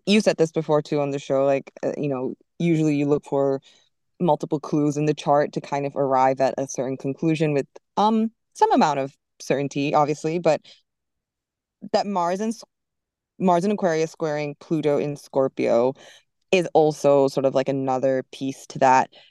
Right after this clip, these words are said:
manufactured sense of self in the community and, like, in how she takes control or feels safe by, like, man-, or putting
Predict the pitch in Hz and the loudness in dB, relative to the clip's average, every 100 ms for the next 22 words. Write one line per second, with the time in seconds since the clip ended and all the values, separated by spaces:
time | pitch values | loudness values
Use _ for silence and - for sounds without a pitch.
0 | _ _ _ - 139 135 - 139 135 - | _ _ _ 2 2 2 2 0 0 -4
1 | 135 131 131 _ _ _ _ _ _ _ | -2 -2 -4 _ _ _ _ _ _ _
2 | _ _ _ _ _ - - 139 139 143 | _ _ _ _ _ -8 -2 0 0 -4
3 | - 131 - 139 131 - 131 123 131 143 | 2 2 2 0 -2 -4 -4 -2 -2 0
4 | 165 175 190 156 139 135 139 143 135 - | 2 4 4 2 0 -2 -4 -4 -4 -4
5 | 139 147 - - 143 - 143 135 135 135 | -6 -6 -6 -8 -10 -4 0 2 2 0
6 | 139 127 - - 113 143 - _ _ _ | -2 -2 -4 -4 -2 -2 -6 _ _ _
7 | - 143 139 127 - _ _ _ _ _ | 4 6 4 2 -6 _ _ _ _ _
8 | _ _ _ - 185 165 147 143 - 156 | _ _ _ -2 2 2 0 -6 -4 0
9 | 147 - - _ _ _ _ _ _ _ | 0 -4 -14 _ _ _ _ _ _ _
10 | - 220 180 165 | -2 2 2 0